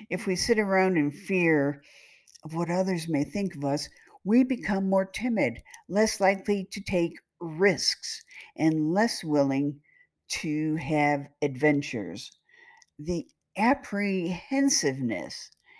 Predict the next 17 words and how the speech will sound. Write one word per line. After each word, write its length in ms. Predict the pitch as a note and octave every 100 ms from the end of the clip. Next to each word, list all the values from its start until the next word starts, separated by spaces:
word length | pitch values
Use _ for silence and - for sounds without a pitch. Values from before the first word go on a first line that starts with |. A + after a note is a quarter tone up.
| _ _ -
is 280 | E3+ D3 D3
one 280 | D#3 F#3
of 200 | G3 F#3+
the 120 | F3 D3
main 680 | D3 D#3+ E3 F3 F3 E3
barriers 920 | D#3+ D3+ C#3+ C3 B2 C3+ C3+ C3+ - - _ _ _ _ _ _ _ _ _ _ _ _ -
to 220 | - C#3
happiness. 1000 | C3 B2 A#2+ - G2 A2+ F#2+ - - - _ _ _ _ _ _ - - - -
Like 960 | D#3+ E3 E3+ F#3+ A3 A3+ A3+ A#3 - - -
every 400 | F#3+ F#3+ G3+ - -
other 260 | F#3 F#3
feeling 540 | F3+ - F3+ F3 F3 E3+
that 220 | D#3 A#2
drags 520 | - D#3 E3 E3+ E3+
us 220 | D3 C#3
down, 840 | - B2 D3+ C#3 D3 B2 G#2 D#2 - _ _ _ _ _ _
shame 960 | - - - F#3 F3+ D#3 C3+ B2 B2